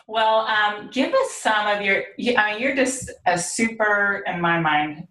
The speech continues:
and in the world, super successful salesperson. I mean, you had years of sales experience, and,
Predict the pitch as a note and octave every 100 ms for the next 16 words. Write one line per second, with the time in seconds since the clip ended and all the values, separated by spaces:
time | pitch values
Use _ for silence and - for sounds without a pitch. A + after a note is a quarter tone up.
0 | - F3+ E3+ F3 D#3+ D3+ C#3+ C#3+ - -
1 | _ - D4 C#4 C4+ G#3+ G#3 F#3+ F#3 F3+
2 | D#3 D3+ - C3+ - D#3 E3+ A3+ F#3 E3
3 | F3+ F#3+ F3 E3+ - D#3+ D#3 D3+ C#3+ -
4 | - - - G#3 F#3 F3+ E3+ - - F#3+
5 | F#3 D#3 D3 C#3+ - - E3 D#3+ D#3 D3+
6 | D3+ D3